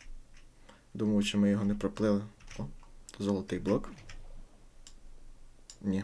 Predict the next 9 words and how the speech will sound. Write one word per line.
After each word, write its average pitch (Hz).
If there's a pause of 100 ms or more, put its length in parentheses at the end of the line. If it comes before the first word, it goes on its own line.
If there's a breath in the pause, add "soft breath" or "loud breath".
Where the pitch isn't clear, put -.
(120)
не 98
зможемо 104
зламати. 110 (500)
О, 117 (960)
а 131
ну 156
віддай. 107 (2250 loud breath)
Так, -
добре. 98